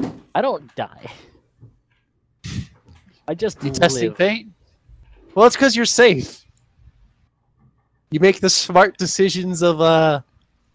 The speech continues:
Speaker 2: a person who doesn't wanna actually be an adventurer. It's like, "I'm an adventurer, but I'm gonna take the safest way possible." Which admittedly works.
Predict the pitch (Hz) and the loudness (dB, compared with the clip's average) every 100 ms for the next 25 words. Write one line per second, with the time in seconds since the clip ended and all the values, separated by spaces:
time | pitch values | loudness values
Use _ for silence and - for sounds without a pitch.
0 | _ _ _ _ - 139 165 165 - 160 | _ _ _ _ -8 -2 0 0 -4 -6
1 | 160 143 139 160 156 156 147 160 156 160 | -6 -6 0 2 2 -4 -2 -2 0 -2
2 | 139 - 165 147 160 151 151 165 160 147 | -4 -6 -8 -8 -6 -6 -4 -4 -6 -8
3 | 127 143 _ 139 - - - - 151 202 | -8 -10 _ -12 -10 -20 -20 0 2 4
4 | 196 185 170 180 254 - 175 151 135 _ | 4 2 2 2 2 2 0 0 -2 _
5 | - 151 160 156 180 170 170 143 143 - | -4 0 0 2 0 0 -2 -4 -2 0
6 | 180 - 156 170 160 - 156 139 135 110 | 0 -2 -6 -2 -2 0 -2 -2 -8 -12
7 | 113 - _ _ _ _ _ _ _ _ | -14 -18 _ _ _ _ _ _ _ _
8 | _ _ _ _ _ _ 143 - 131 165 | _ _ _ _ _ _ -10 -8 -2 -2
9 | 156 151 139 127 - - | 0 -2 -2 -4 -4 -10